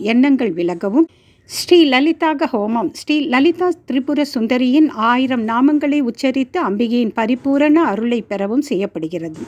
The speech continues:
அனைத்து சிறப்பு ஹோமங்களும் அதற்குரிய ஹோம திரவியங்களை கொண்டு நடைபெற உள்ளது. தனிப்பட்ட முறையில் செய்வது என்பது இக்காலகட்டத்தில் சிரமம் என்பதால் பொது நலனை உத்தேசித்து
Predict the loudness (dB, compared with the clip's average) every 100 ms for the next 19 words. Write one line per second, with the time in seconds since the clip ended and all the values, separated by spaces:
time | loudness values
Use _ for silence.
0 | -16 -20 -20 -12 0 6 6 4 -2 0
1 | -2 -2 -2 0 0 0 0 0 0 -2
2 | -4 -2 0 0 0 0 -2 -2 -2 0
3 | 2 2 0 -2 -2 0 -2 -2 -16 -20
4 | _ -4 -2 -2 -2 -2 0 0 -2 -4
5 | -8 -10 _ _ 0 2 2 2 0 2
6 | 2 2 0 0 -2 -2 -2 0 0 0
7 | 0 0 2 0 0 -4 -6 -4 -4 -6
8 | -8 -6 -2 0 -2 -2 -2 -2 0 -2
9 | -2 -20 -12 4 4 6 4 4 4 4
10 | 2 0 -2 -2 -2 0